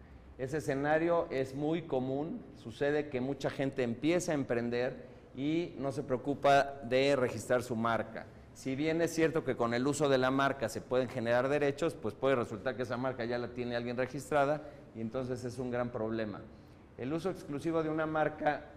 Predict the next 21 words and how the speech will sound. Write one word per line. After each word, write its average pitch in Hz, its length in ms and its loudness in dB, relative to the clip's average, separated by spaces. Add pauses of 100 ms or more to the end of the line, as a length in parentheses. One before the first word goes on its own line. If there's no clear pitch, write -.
(240)
promueve 135 760 4
que 120 140 0
se 123 160 2
vaya 139 260 6
adquiriendo 139 580 0
distintividad 117 760 -2
y 135 80 2
reconocimiento, 123 920 -4
lo 123 160 -2
cual 123 340 2 (360)
puede 127 260 2
representar 113 640 -2
una 117 180 0
ventaja 104 460 -2
económica 117 720 -4
para 98 160 -2
los 95 180 -8
titulares 104 540 -6
de 95 80 -8
esa 113 160 -6
marca. 123 400 -4